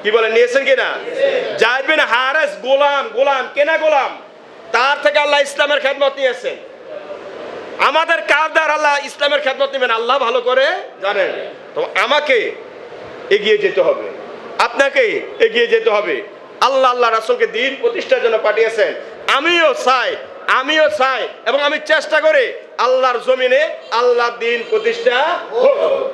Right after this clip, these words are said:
বলেন, আল্লাহর জমিনে আল্লাহর দিন প্রতিষ্ঠা হোক। সবাই চান কি না? সবাই চান কি না? কারো কারো মনে কষ্ট হচ্ছে? কারো কারো মনে কষ্ট আছে? দিন প্রতিষ্ঠা হোক, এটা সবাইকে চাইতে হবে। এই চাই,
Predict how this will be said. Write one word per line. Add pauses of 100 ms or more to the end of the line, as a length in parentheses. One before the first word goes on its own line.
বলেন,
আল্লাহর
জমিনে
আল্লাহর
দিন
প্রতিষ্ঠা
হোক।
সবাই
চান
কি
না? (760)
সবাই
চান
কি
না? (720)
কারো
কারো
মনে
কষ্ট
হচ্ছে? (640)
কারো
কারো
মনে
কষ্ট
আছে? (420)
দিন
প্রতিষ্ঠা
হোক,
এটা
সবাইকে
চাইতে
হবে। (260)
এই (100)
চাই,